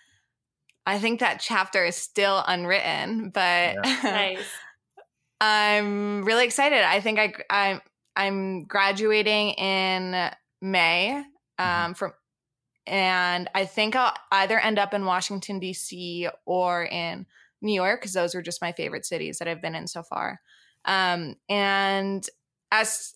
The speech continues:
Speaker 1: I don't really know what I'll what I'll be doing yet, but I'll definitely come back and let you know. <laughs>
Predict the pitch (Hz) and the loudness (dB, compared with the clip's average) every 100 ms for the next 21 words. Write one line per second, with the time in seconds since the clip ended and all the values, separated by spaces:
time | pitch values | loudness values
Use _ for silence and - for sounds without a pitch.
0 | - - 269 302 233 254 269 247 254 262 | -10 -2 2 2 2 2 4 4 4 4
1 | 202 190 151 _ - 196 202 196 196 175 | 2 0 -4 _ -6 0 2 2 -2 0
2 | 208 202 175 107 214 190 190 185 208 208 | 2 2 2 -2 0 -2 0 0 0 2
3 | 254 262 254 - 233 202 196 185 180 175 | 0 0 -4 -6 -2 0 0 2 4 2
4 | 175 - - 170 - - - 202 208 220 | 0 -6 -10 -6 -4 -4 -4 -4 -6 -10
5 | 220 220 | -12 -10